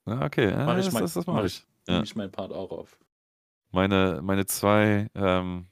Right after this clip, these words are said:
Speaker 1: unveröffentlichten, hast du ja gehört? <laughs>
Speaker 2: Die sind, also die sind so gut, ich kann bestätigen, was Sascha grad gesagt hat. Er hat damit nichts am Hut. <laughs> Was war
Speaker 1: Ey,
Speaker 2: das?
Speaker 1: komm, es,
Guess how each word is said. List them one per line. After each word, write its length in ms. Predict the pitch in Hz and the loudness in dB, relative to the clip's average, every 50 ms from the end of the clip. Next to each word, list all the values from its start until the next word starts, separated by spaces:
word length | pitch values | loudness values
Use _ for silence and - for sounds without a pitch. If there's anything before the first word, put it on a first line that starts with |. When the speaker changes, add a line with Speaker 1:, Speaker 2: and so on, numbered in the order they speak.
| - _ _ _ _ | -20 _ _ _ _
Speaker 1:
unveröffentlichten, 920 | - 95 104 - - 65 76 95 _ _ _ _ _ _ _ - - 92 | -8 -8 -6 -4 -4 -4 -4 -4 _ _ _ _ _ _ _ -8 -6 -4
hast 120 | 98 98 104 | -2 0 2
du 40 | |
ja 40 | 98 | 2
gehört? 300 | 95 92 92 98 110 - _ _ _ | 4 4 4 2 0 -2 _ _ _
<laughs> 1160 | - - - - - 185 - 175 392 - - 415 440 - _ _ _ - - - - 175 - - | -12 -12 -10 -8 -8 -8 -4 -4 -2 4 6 6 6 4 _ _ _ -20 -20 -18 -16 -14 -6 -2
Speaker 2:
Die 80 | 135 127 | 0 2
sind, 180 | 131 110 101 95 - _ _ | 2 2 0 -4 -12 _ _
also 220 | - - 123 110 107 | -2 -2 -2 0 0
die 100 | 117 113 | -2 -2
sind 180 | 113 107 107 | -2 -2 0
so 220 | - - 156 214 180 | 4 6 6 8 6
gut, 280 | 160 175 196 208 - | 4 0 0 0 -2
ich 120 | - 117 - | -4 -4 -2
kann 160 | - 156 143 | -2 -2 -2
bestätigen, 480 | 135 123 - 165 170 165 151 139 135 | -4 -4 -4 -4 -4 -4 -6 -6 -4
was 120 | 117 107 - | -6 -6 -6
Sascha 220 | 117 110 - 110 | -6 -6 -6 -4
grad 160 | 98 98 95 - | -4 -6 -6 -6
gesagt 320 | 107 98 104 104 101 - | -8 -6 -6 -6 -6 -8
hat. 120 | 104 92 - | -8 -8 -8
Er 260 | 98 95 92 92 92 | -8 -8 -10 -10 -10
hat 160 | 98 101 - | -10 -8 -6
damit 220 | 127 123 131 - | -6 -6 -6 -4
nichts 240 | 135 123 123 - - | -4 -6 -6 -4 -4
am 140 | 170 156 147 | -4 -2 0
Hut. 240 | 165 156 127 - - - _ _ _ _ _ _ _ _ _ - | 0 0 0 0 -4 -10 _ _ _ _ _ _ _ _ _ -4
<laughs> 160 | 208 - - 156 156 - - 143 139 - - - - - - - - _ _ _ - - - _ - - - _ - | -4 0 0 0 0 2 0 -2 0 0 -2 -4 -2 -4 -6 -6 -6 _ _ _ -20 -20 -20 _ -20 -20 -18 _ -8
Was 100 | - - | 0 2
war 80 | 101 | 4
Speaker 1:
Ey, 60 | 95 85 | 4 4
Speaker 2:
das? 60 | - | 2
Speaker 1:
komm, 260 | - - 82 78 76 | 0 -2 -2 -2 -4
es, 140 | 78 - | -8 -10